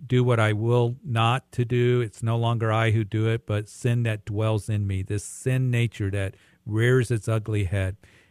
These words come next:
Then he comes, as I was talking with Andrew, to that conclusion, "Rich man that I am." That is coming to a humility and to a surrender and to a yielding, realizing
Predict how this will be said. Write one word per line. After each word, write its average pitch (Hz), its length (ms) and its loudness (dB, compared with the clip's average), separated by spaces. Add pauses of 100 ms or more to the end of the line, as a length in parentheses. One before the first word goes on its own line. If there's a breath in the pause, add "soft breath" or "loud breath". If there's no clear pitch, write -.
(120)
Then 113 200 2
he 127 80 4
comes, 123 400 2
as 110 120 0
I 117 80 2
was 113 140 0
talking 113 300 -2
with 107 120 -2
Andrew, 120 460 0
to 113 160 -6
that 107 220 0
conclusion, 110 640 0
"Rich 113 260 -2 (160)
man 113 260 2
that 104 160 -2
I 98 80 -2
am." 107 460 2 (800 soft breath)
That 117 280 4
is 143 300 6
coming 120 300 2
to 104 320 0
a 101 180 -2
humility 120 920 0 (280 soft breath)
and 107 160 2
to 107 160 2
a 98 60 0
surrender 127 960 0
and 107 160 0
to 117 100 -2
a 104 140 2
yielding, 104 760 2
realizing 98 1000 2